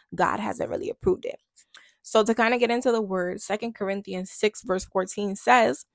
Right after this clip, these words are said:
"Do not be unequally yoked with unbelievers. For what partnership can righteousness have with wickedness? Or what fellowship does light have with darkness?" Now to kinda continue on the story.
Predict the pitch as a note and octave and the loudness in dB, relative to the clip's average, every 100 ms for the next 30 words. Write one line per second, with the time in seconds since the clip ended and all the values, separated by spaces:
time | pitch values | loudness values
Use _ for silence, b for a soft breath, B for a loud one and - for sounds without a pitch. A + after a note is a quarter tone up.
0 | B B B - A3 F#4 - A#3 - G#3+ | B B B -2 4 4 2 -2 0 0
1 | G#3+ - - D#2+ - - - F#3+ F3+ F2 | 0 -4 -4 -6 -6 -10 -4 -2 -4 -8
2 | - - - _ A3 G#3 C#4+ - - C4+ | -12 -16 -18 _ 4 6 6 4 4 4
3 | A#3 A3+ G3+ G3+ F#3+ F#3 G3 - - F3+ | 4 -4 -6 -8 -6 -2 -2 -4 -8 -6
4 | F3+ - - A3 - B3+ - C#4 E3+ - | -6 -8 -8 -10 -4 -2 -2 -6 -12 -10
5 | - - - - B B A3 B3 - - | -14 -16 -18 -20 B B 8 8 8 6
6 | A#3 A#3 - - - - G3 F#3 F#3+ F#3 | 8 6 2 -6 -8 -10 -10 -4 0 0
7 | G#3+ G#3+ - - A3+ F3 - - - - | -2 -6 -6 -8 -6 -6 -8 -20 -20 -20
8 | _ _ _ _ _ _ - - - G3 | _ _ _ _ _ _ -20 -8 0 0
9 | G#3+ A3 G3+ G#3 G3 G#3 G3 F#3 F#3 F#3+ | 2 2 4 2 -2 -2 0 2 0 -2
10 | - E3 - | -2 -2 -2